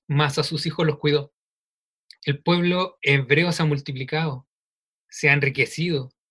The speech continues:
ha aprendido nuevas cosas y ha conocido el poder de Dios. Ahora ellos tienen una identidad.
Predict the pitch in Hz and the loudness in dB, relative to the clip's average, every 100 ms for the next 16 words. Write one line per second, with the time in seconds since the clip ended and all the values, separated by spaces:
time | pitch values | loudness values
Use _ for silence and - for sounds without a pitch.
0 | _ _ _ _ _ - 156 151 143 139 | _ _ _ _ _ 0 2 4 4 2
1 | 151 208 208 214 - - 151 135 147 143 | 2 0 0 -2 -6 -2 -2 0 -2 0
2 | 147 147 139 131 165 165 147 151 151 139 | 0 -2 -2 -2 -2 -2 2 4 4 4
3 | 139 127 123 - - _ _ _ _ _ | 0 -2 -8 -18 -20 _ _ _ _ _
4 | _ - 139 151 151 147 156 156 156 - | _ -2 4 4 4 2 2 2 0 0
5 | 147 147 143 139 139 127 131 143 | 0 2 2 0 -2 -8 -6 -6